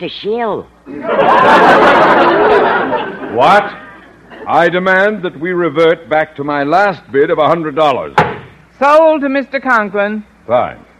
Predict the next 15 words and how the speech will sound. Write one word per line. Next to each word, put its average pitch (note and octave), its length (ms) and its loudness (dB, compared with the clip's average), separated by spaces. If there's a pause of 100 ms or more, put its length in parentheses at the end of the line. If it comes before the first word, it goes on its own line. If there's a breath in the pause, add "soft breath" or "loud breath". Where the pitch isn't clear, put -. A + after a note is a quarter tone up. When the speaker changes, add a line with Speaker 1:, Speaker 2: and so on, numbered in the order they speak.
(260)
Speaker 2:
Now, G2 240 -6
let's A2 240 -6 (120)
see. F#2+ 160 -10
What D#3 380 -4
else G#2 260 -4
have E2+ 240 -12
we D#2 180 -16
here? C#2+ 460 -16 (160)
Speaker 3:
Oh, E4 160 0
there's C4 280 2 (160)
quite E4 220 0
a G#3 40 -2
bit G#3 220 -2
of D#3+ 140 -12
stuff, D#3+ 280 -4